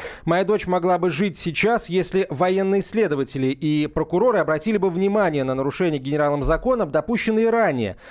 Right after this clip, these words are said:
Среди этих нарушений и поборы с личного состава воинской части, и даже выпускной вечер для одиннадцатого класса местной школы Козельской,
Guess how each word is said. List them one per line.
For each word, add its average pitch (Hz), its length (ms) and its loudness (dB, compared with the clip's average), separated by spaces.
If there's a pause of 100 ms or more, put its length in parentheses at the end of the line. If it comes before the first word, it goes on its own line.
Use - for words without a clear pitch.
Среди 165 320 0
этих 180 200 -4
нарушений 190 480 0
и 165 120 -2
поборы 165 540 0
с 180 80 -8
личного 175 340 -2
состава 156 480 0
воинской 147 400 -2
части, 143 360 -2
и 151 40 0
даже 180 300 0
выпускной 190 420 0
вечер 175 400 0
для 143 140 0
одиннадцатого 147 420 -2
класса 156 380 0
местной 139 380 -2
школы 220 360 0
Козельской, 135 600 -4